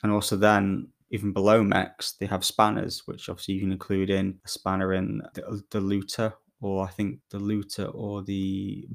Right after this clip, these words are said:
burner boys units. So you can include a mech in that, and obviously that's a mech with, like, a custom mega blaster, which I don't know why you would.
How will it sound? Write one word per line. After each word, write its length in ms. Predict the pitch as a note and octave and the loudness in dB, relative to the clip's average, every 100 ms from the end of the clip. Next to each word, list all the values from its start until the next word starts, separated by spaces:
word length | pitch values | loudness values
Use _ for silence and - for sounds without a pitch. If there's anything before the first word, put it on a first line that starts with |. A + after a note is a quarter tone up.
| - | -4
burner 280 | G#2+ G2 G2+ | 0 0 -2
boys 680 | G2 G#2 G#2 G#2 G#2 - - | -2 -2 0 -2 -4 -8 -8
units. 540 | A2 A2+ A#2 - - | -2 0 0 -2 -6
So 220 | - - G2 | -8 -4 -2
you 20 | |
can 120 | G2+ | -2
include 600 | F#2+ - G#2 G2 G2 F#2+ G2+ | -4 -2 0 2 0 -2 -2
a 40 | |
mech 360 | F#2+ G2+ - - - - - | 0 2 0 -6 -20 -16 -6
in 180 | G2+ | -2
that, 200 | G2 G2+ | 0 0
and 80 | F#2 | 0
obviously 220 | G2 - | -2 -2
that's 240 | F#2 C#2+ - | -2 -2 -2
a 20 | |
mech 160 | F#2 - | -4 -4
with, 120 | F#2 | -8
like, 240 | F#2 F#2 | -10 -8
a 40 | F2 | -12
custom 580 | - F#2+ - F#2+ F#2+ | -12 -12 -8 -6 -2
mega 200 | F#2+ F#2+ | -2 -2
blaster, 400 | F#2+ - F#2+ - | -2 -2 -2 -4
which 260 | - - - - | -8 -8 -14 -4
I 40 | |
don't 160 | A2 G2 | 0 2
know 40 | |
why 120 | F2+ | 2
you 80 | F2 | 2
would. 280 | F2+ F#2+ - | 0 -2 -4